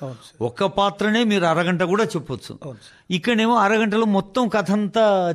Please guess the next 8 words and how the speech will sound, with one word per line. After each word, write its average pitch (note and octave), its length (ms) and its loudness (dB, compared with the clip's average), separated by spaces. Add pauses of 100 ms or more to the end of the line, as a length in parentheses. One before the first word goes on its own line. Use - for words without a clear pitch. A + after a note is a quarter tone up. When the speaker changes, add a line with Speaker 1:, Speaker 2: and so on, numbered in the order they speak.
(100)
Speaker 2:
చెప్పాలి D#3+ 340 0
అంటారు. G2 360 -4 (280)
ఇలాంటి G3+ 600 0
సౌకర్యం, F3+ 600 -2 (420)
అసౌకర్యం, A#2+ 640 -4 (260)
మీ E3 100 0
ఫీలింగ్ D3+ 360 -4
ఏమిటి? G#2+ 320 -12